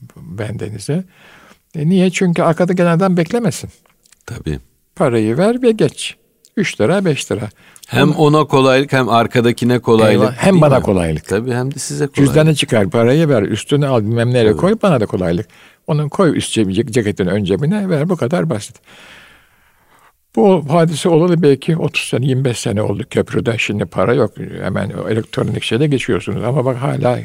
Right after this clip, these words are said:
Speaker 1: kıssası anlatılıyor. Bu ve buna benzer. Basit kolaylıklar ama çok hayatı rahatlatıyor.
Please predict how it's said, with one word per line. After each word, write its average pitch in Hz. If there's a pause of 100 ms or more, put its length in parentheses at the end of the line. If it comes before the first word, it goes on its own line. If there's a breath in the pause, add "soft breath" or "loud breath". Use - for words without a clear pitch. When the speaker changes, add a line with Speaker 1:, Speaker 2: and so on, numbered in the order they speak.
(120)
Speaker 1:
kıssası -
anlatılıyor. 113 (400 loud breath)
Bu 139
ve 135
buna 98
benzer. - (1600)
Basit 131
kolaylıklar 80
ama 127
çok -
hayatı -
rahatlatıyor. 139